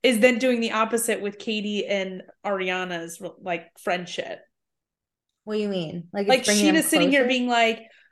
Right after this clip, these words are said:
Speaker 1: "Katie definitely said that, like, said that you guys have an open relationship." And it's like, well, Sheena doesn't actually know. She wasn't a part of that conversation.
Speaker 2: Yeah, Sheena wasn't a part of it.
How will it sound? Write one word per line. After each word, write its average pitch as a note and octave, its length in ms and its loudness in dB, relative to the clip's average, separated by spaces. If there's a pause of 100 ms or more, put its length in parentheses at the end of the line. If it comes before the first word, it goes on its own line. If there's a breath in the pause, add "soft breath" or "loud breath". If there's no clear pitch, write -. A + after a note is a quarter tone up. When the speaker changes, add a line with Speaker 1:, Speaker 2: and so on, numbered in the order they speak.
(260 soft breath)
Speaker 1:
"Katie E4 260 6
definitely C#4 560 0
said B3 360 0
that, A#3 460 0
like, G#3 220 -4
said A#3 280 0
that G#3+ 120 -4
you A3+ 80 -8
guys A#3 160 -2
have A#3 160 -4
an A3 80 -8
open G#3+ 240 -8
relationship." G#3 560 -8
And G#3 80 -10
it's G3 140 -10
like, G#3 120 -14
well, A3+ 80 -10
Sheena B3+ 300 -4
doesn't A3 220 -2
actually G3+ 300 -10
know. G3 180 -8
She F#3+ 160 -14
wasn't F3+ 220 -10
a - 20 -18
part G#3+ 200 -8
of F#3 60 -10
that - 220 -10
conversation. G3+ 580 -10
Speaker 2:
Yeah, F#3+ 200 4
Sheena B3+ 340 0
wasn't C#4 220 4
a C4 40 0
part G3 220 4
of F#3 100 2
it. F3 240 2